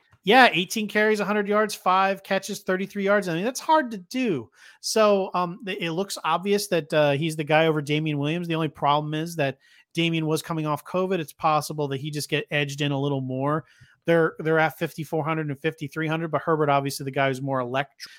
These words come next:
So I would say if you wanted to do something cute in, um, G P P, Khalil Herbert is the target in this game I like the most. And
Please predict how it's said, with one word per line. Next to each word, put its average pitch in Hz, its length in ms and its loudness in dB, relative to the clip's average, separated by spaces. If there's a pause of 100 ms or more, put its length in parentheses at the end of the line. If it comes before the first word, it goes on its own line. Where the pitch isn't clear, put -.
So 160 420 2
I 170 140 4
would 170 200 0
say 151 760 -2
if 143 220 -4
you 143 120 -6
wanted 143 380 -2
to 139 240 -4
do 147 260 -6
something 143 340 -6
cute 156 360 -4
in, 135 400 -4 (300)
um, 139 320 0
G 160 320 -6
P 151 300 -8
P, 190 460 -2 (100)
Khalil 165 300 2
Herbert 165 400 2
is 143 140 -2
the 139 360 -2
target 143 340 2
in 139 60 0
this 131 140 -4
game 139 200 -2
I 135 40 0
like 135 240 -2
the 131 60 -10
most. 139 500 -2 (260)
And 160 340 0